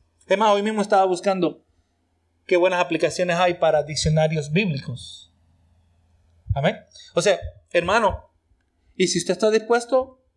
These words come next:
a invertir un poquito de dinero, usted está, está, tiene acceso a un sinnúmero. Y no le estoy di-, y yo le estoy diciendo lo que yo hago, hermano.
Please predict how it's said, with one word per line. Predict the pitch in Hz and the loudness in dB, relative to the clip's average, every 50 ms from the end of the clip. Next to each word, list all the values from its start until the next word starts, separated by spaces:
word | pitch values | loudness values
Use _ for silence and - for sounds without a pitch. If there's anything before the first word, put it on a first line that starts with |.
| _ _ _ | _ _ _
a | 175 170 | 0 0
invertir | 170 170 170 160 156 196 196 | 2 0 -2 0 2 2 2
un | 226 226 | 2 0
poquito | 220 226 226 233 226 - 233 | 0 -2 -4 -4 -2 0 2
de | 226 226 226 | 2 2 2
dinero, | 247 262 233 202 | 2 2 2 2
usted | 175 - - 214 | 2 0 0 0
está, | 196 196 - 220 208 190 | -2 0 2 2 2 2
está, | 185 165 - 202 185 185 - - - - _ _ _ | 0 0 2 2 2 2 2 -2 -6 -14 _ _ _
tiene | 190 185 185 190 | 0 2 4 4
acceso | 185 180 - - 190 175 - 190 175 - - - - - - - - | 2 2 2 2 2 2 2 0 0 -2 -4 -12 -10 -8 -8 -2 0
a | 165 156 | 2 2
un | 165 175 170 | 2 0 0
sinnúmero. | - - 185 185 180 175 180 196 190 175 147 131 113 120 - - _ _ _ _ _ _ - - - _ _ _ _ _ _ _ _ _ _ _ _ _ - | -2 -2 -2 -2 0 0 0 0 0 0 0 0 -2 -4 -8 -14 _ _ _ _ _ _ -20 -20 -20 _ _ _ _ _ _ _ _ _ _ _ _ _ 0
Y | 190 190 | 0 2
no | 185 190 | 4 2
le | 214 | 2
estoy | 226 220 285 285 | 2 2 2 0
di-, | 277 277 226 214 214 208 202 208 | 2 2 2 2 2 2 2 2
y | |
yo | 175 202 202 | 0 0 0
le | 233 | 0
estoy | - - 311 294 | -2 -2 -4 -4
diciendo | 302 285 285 262 247 240 | -2 0 0 2 2 4
lo | 202 185 180 | 4 4 2
que | - 170 | 2 0
yo | 156 151 143 143 143 | 0 2 2 4 4
hago, | 160 254 294 285 | 2 2 2 0
hermano. | 180 151 147 131 117 107 - | -2 -2 -4 -8 -10 -12 -16